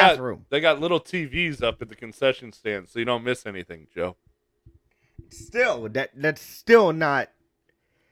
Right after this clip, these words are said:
Speaker 1: still
Speaker 2: So you're
Speaker 1: doesn't do
Speaker 2: saying,
Speaker 1: justice
Speaker 2: you're
Speaker 1: for
Speaker 2: still,
Speaker 1: it.
Speaker 2: you're still saying watching is not as good as listening.
Speaker 1: Well, watching and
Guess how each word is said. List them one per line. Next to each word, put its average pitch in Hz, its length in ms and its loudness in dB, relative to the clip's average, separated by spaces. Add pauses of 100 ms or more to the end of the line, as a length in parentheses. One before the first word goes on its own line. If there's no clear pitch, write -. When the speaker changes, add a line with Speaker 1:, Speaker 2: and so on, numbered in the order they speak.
(140)
Speaker 1:
still 240 300 8
Speaker 2:
So 214 40 10
you're 226 100 10
Speaker 1:
doesn't 247 140 6
do 247 60 10
Speaker 2:
saying, 226 220 10
Speaker 1:
justice 147 280 -4
Speaker 2:
you're 208 120 2
Speaker 1:
for - 160 -4
Speaker 2:
still, 214 120 10
Speaker 1:
it. 190 60 4
Speaker 2:
you're 208 140 0
still 226 240 2
saying 185 480 4 (240)
watching 160 600 8 (160)
is 131 140 -4
not 151 160 6
as 143 120 -2
good 127 160 -2
as 107 140 -4
listening. 101 380 -2 (500)
Speaker 1:
Well, 220 320 -6 (320)
watching 208 600 -6 (100)
and 180 420 -12